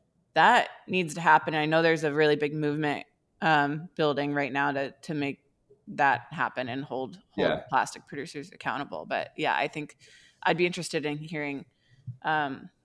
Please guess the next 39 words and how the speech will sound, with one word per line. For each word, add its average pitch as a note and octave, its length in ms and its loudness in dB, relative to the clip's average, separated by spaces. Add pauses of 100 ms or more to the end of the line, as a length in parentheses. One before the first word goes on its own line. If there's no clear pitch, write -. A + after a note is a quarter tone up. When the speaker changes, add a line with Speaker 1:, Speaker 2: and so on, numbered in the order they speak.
(280)
Speaker 1:
listeners D#3 640 -2
and C3+ 140 -4
other C#3 160 -2
people's C#3 320 -10
perspectives - 540 -12
on C3+ 100 -8
that C3+ 160 -8
as - 140 -16
well. - 240 -10 (580)
Speaker 2:
Yeah. G2 340 6
Oh, F2+ 140 8
for - 140 -4
sure. - 440 0
And G#2 360 6 (400)
even, F3+ 500 8 (480)
I'm A#2+ 60 4
trying B2+ 180 8
to A#2 40 4
think, A#2 100 4
there A#2 80 8
was, - 320 4
there A2+ 80 6
was G#2+ 160 4
one A#2 180 8
other, A#2 180 8
oh, A2 420 8 (120)
this C3+ 200 8
is, B2 180 0
this D3+ 180 10
is C3+ 140 6
something A2+ 280 8
else G2+ 220 10
that F#2 140 8
I'm F2 140 6
very E2+ 260 10
interested E2 380 -2
in E2 120 0
too, D#2 380 0
uh, D#2+ 400 6